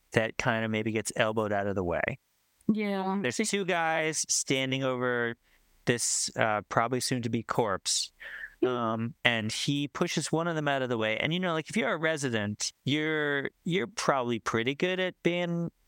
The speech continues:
Speaker 1: a vascular surgeon, but you're not Kimball level good. So
Speaker 2: No,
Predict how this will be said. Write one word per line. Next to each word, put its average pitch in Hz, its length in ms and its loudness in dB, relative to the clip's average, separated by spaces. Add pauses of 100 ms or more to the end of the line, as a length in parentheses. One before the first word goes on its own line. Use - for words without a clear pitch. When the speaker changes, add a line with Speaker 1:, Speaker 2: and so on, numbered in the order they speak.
Speaker 1:
a 147 120 4
vascular 151 480 0
surgeon, 160 380 0
but 143 140 0
you're 87 100 2
not 131 260 0
Kimball 107 380 0
level - 260 0
good. - 160 0 (140)
So 110 420 0
Speaker 2:
No, 269 320 0